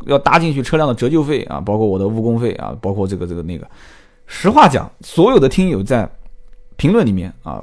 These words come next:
也不需要我什么实话讲了，你自己都能看得到，大家都不主张你去，呃，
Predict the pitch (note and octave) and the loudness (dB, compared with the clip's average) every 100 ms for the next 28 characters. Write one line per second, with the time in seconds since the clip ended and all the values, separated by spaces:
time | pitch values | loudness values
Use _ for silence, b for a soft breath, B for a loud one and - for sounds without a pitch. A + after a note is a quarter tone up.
0 | C2+ G2 C3 D#3 F#3 A#2+ G2 G#2 - G#2+ | -6 -6 -4 0 2 2 0 -4 -4 -6
1 | G#2 C2 A1+ G#2 D3+ C3 C3 C3 C3+ B2 | -6 -6 -6 -6 -4 -4 -4 -4 -4 -2
2 | A#2 b b b b - E3+ E3+ E3 C4 | -4 b b b b 2 4 4 2 0
3 | D4 D4 G3 - G2+ F2+ G#2+ A2 G#2+ F2 | 0 0 -4 -2 -4 -2 0 0 -2 -4
4 | - A2+ G2 - - - - - C#2 A#1+ | -6 -4 -4 -6 -16 -20 -20 -12 -8 -6
5 | G1+ G1+ | -8 -10